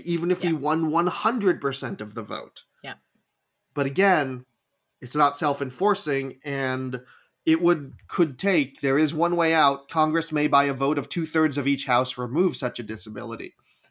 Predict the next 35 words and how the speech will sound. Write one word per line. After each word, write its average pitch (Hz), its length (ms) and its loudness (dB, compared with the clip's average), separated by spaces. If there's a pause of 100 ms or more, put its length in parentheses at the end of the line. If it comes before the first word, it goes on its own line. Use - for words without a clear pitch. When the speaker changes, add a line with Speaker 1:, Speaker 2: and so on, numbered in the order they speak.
(760)
Speaker 1:
If, - 480 0 (560)
let's 135 240 -2
say, 151 220 2 (140)
in 165 180 2
that 147 240 4
situation, 165 760 0
Republicans 139 680 -2
take 135 240 -4
the 123 100 0
House 127 300 0
and 120 100 -8
the 110 60 -10
Senate 156 520 0
by 113 200 -2
two-thirds 139 640 -2
majorities, 175 760 0 (400)
they 170 140 4
could 160 200 0
simply 151 440 0
then 131 380 0
do 139 140 -2
the 127 100 -2
first 135 380 -2
thing, 160 280 0
remove 160 380 0
that 156 240 4
from 135 220 -2
him, 131 180 -2
and 127 120 -4
he 131 120 -6
could - 140 -8
ascend 110 320 -8
to - 60 -14
the 101 100 -12
presidency. 123 800 -6